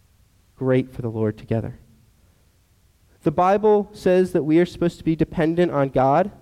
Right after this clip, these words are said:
but it also says that we're supposed to be dependent on each other. We're supposed to lean on each other and take care of each other. There are two particular reasons that I want to look at with Silas's life of why him and Paul were better together than apart.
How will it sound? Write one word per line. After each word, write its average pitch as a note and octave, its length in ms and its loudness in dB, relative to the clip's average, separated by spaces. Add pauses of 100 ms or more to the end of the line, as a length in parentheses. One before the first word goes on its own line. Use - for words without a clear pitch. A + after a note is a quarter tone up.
(680)
but F3 100 0
it G3+ 40 2
also C#4+ 220 0
says C4 180 -2
that A3+ 80 -2
we're G#3+ 80 2
supposed G#3 280 -4
to - 60 -20
be G3 100 -4
dependent G3 280 0
on F#3+ 120 2
each F#3 140 -4
other. D3 240 0
We're B2 80 -4
supposed E3+ 260 -2
to E3 80 -2
lean F3 340 2
on C#3 200 2
each C#3 220 -6
other B2 280 0 (880)
and C3+ 100 -12
take D#3 200 0
care E3 160 2
of A#2 80 -2
each G#2+ 140 -10
other. - 220 -8 (1800)
There G#3+ 140 2
are G#3+ 60 0
two C4 340 0
particular A3 480 0
reasons F3+ 320 2
that E3 100 2
I D#3+ 60 2
want D#3 140 2
to D#3+ 40 2
look F3 160 0
at C#3+ 140 0
with C#3 100 -2
Silas's D3+ 560 2
life C#3 420 0 (200)
of D3+ 160 0
why E3+ 520 0 (160)
him F3+ 160 2
and E3+ 140 0
Paul E3 260 4
were D3+ 120 2
better D3 320 2
together C3+ 460 2
than B2 120 -2
apart. A2 360 -2